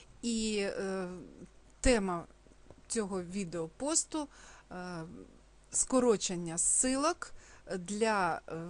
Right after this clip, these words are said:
публікації відеопрезентацій і для можливості, е, швидкої передачі ссылок на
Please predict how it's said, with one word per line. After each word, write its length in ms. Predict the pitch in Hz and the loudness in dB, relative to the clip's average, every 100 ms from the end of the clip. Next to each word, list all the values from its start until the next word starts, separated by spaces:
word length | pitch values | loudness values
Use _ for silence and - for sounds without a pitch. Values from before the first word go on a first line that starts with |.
| 180 | -6
публікації 1040 | - 202 214 214 240 226 - 208 185 175 175 - | -2 0 0 0 0 0 0 0 0 -2 -6 -10
відеопрезентацій 1300 | 165 190 196 185 175 - 185 202 196 285 320 - 185 - | -6 -4 -2 -2 -2 -4 -4 -4 0 0 2 0 0 -2
і 220 | 262 311 320 - - | 0 0 -2 -10 -12
для 300 | 196 220 247 | -2 2 4
можливості, 840 | 208 196 190 247 294 285 - 277 254 - - - - | 4 2 2 2 2 0 0 -2 -2 -4 -20 -10 -6
е, 180 | 190 | -2
швидкої 720 | 190 - 233 - - 240 262 285 | 2 4 2 -2 -4 0 2 2
передачі 720 | - 214 208 208 202 - 208 | 0 -2 -2 -2 -2 -2 -2
ссылок 960 | 190 - - 254 277 269 262 247 - | 0 0 2 0 0 0 0 -2 0
на 460 | 208 214 208 208 196 | -2 -4 -2 -2 -4